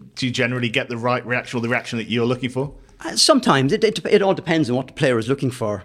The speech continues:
Speaker 2: from their football. Some people think, "Oh, I'm good enough to play first team football, and I'll go and play for, yeah, one of the other clubs," which, which they will. But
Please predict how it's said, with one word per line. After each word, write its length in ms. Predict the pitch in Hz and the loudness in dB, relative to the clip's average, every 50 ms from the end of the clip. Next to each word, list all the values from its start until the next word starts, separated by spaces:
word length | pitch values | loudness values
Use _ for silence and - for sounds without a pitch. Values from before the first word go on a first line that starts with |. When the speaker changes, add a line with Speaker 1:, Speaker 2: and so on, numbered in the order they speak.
| - _ | -14 _
Speaker 2:
from 360 | - - - 123 117 123 131 113 | -14 -4 0 2 2 4 4 2
their 200 | 117 110 107 110 | 2 0 0 0
football. 480 | - - 123 - - - 110 92 92 | -2 -2 -2 -2 -2 -4 -4 -2 -2
Some 220 | - - 139 113 110 | -2 -2 -2 -2 -2
people 280 | - 135 113 - 110 | -2 -2 -4 -4 -6
think, 280 | 95 - - 123 98 123 | -6 -4 -2 -2 -2 -2
"Oh, 80 | 123 | -2
I'm 160 | 127 110 107 95 | -2 -2 -4 -4
good 160 | 110 110 101 | -4 -4 -4
enough 180 | 104 104 - | -6 -6 -8
to 60 | - - | -8 -4
play 180 | - 180 214 | 0 0 0
first 320 | 208 - 101 95 - - - | 0 -2 -6 -8 -8 -8 -8
team 140 | 104 90 | -8 -8
football, 520 | 85 - 104 92 - - 92 92 92 87 - - | -8 -8 -8 -10 -8 -8 -6 -6 -6 -6 -6 -6
and 160 | 104 101 101 | -6 -4 -4
I'll 100 | 104 107 | -4 -4
go 340 | - 135 143 156 110 92 - | -2 0 0 0 0 -2 -4
and 140 | - 101 - | -8 -14 -10
play 220 | - 107 101 98 | -8 -6 -6 -6
for, 320 | 90 - - 104 98 92 - - | -6 -6 -6 -6 -6 -6 -6 -6
yeah, 140 | 127 110 92 | -8 -8 -8
one 260 | - 110 104 98 98 | -6 -6 -6 -6 -4
of 40 | 101 | -4
the 60 | 110 | -4
other 140 | 98 101 - | -4 -4 -4
clubs," 400 | - 127 117 113 110 - - - | -2 -2 -2 -2 -2 -4 -4 -4
which, 260 | - - - - - | -2 -2 -4 -4 -2
which 200 | - 160 - - | -2 -2 -2 -2
they 100 | - 120 | -2 -2
will. 300 | 113 127 160 180 180 165 175 - - - - - _ _ _ - | 0 2 4 4 4 2 0 -4 -18 -20 -20 -20 _ _ _ 0
But 180 | 151 135 - | 0 0 0